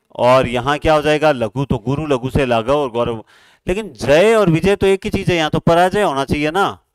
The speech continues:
तो आप कमेंट बॉक्स में जरूर बताते रहे ताकि एक दूसरे को हेल्प मिलती रहे। और जाति, सजाति, भाई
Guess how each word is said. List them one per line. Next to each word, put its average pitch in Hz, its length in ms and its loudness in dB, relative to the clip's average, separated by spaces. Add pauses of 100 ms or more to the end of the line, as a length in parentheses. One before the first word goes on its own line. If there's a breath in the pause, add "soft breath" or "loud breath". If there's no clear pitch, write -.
तो 131 60 -4
आप 131 180 2
कमेंट 165 280 -4
बॉक्स 180 180 0
में 160 80 -8
जरूर 165 240 0
बताते 170 340 2
रहे 139 120 -2
ताकि 131 240 -2
एक 139 80 -4
दूसरे 151 260 0
को 143 100 0
हेल्प 123 280 0
मिलती 151 260 -4
रहे। 113 140 -4 (480 soft breath)
और 165 400 2 (220)
जाति, 156 760 0 (200)
सजाति, 180 840 0 (380)
भाई 170 140 2